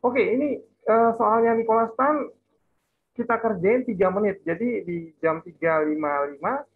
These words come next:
kita bahas ya. Teman-teman coba dulu tiga menit, lihat-lihat soalnya kira-kira bisa dica-, dicari nggak ya?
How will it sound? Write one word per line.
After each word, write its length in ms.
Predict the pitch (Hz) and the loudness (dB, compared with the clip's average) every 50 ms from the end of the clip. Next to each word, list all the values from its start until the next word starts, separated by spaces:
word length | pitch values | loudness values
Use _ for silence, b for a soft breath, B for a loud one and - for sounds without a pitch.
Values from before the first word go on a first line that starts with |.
| _ _ _ _ _ _ _ _ _ _ _ _ _ - | _ _ _ _ _ _ _ _ _ _ _ _ _ -10
kita 160 | 175 - 185 | -4 -2 0
bahas 280 | 170 170 170 160 147 - | 2 2 2 2 0 0
ya. 160 | 151 139 131 - _ _ _ _ _ _ _ | -4 -4 -4 -4 _ _ _ _ _ _ _
Teman-teman 320 | - 151 151 165 180 214 220 | -12 -10 -8 -4 -4 -4 -2
coba 220 | 214 185 156 156 156 | -2 -2 0 0 0
dulu 240 | 151 175 196 196 | 0 -2 -4 -4
tiga 160 | 190 156 156 151 | -4 -4 -4 -4
menit, 260 | 151 151 180 190 190 - | -4 -4 -6 -6 -6 -4
lihat-lihat 400 | 147 151 151 147 151 180 180 - | -4 -4 -2 -2 -2 -4 -4 -4
soalnya 480 | - 156 143 147 160 165 175 175 180 160 | -4 -2 0 0 0 -2 -2 -4 -6 -6
kira-kira 320 | - 147 151 165 160 156 | -6 -6 -6 -6 -6 -6
bisa 200 | 151 151 147 151 147 | -8 -8 -6 -6 -8
dica-, 340 | - - - 147 143 156 - - | -8 -8 -6 -6 -6 -6 -8 -10
dicari 480 | 147 143 143 - 151 143 160 160 147 | -16 -16 -12 -8 -8 -8 -6 -8 -10
nggak 120 | 143 - - 160 | -12 -14 -20 -20
ya? 140 | 135 123 | -20 -20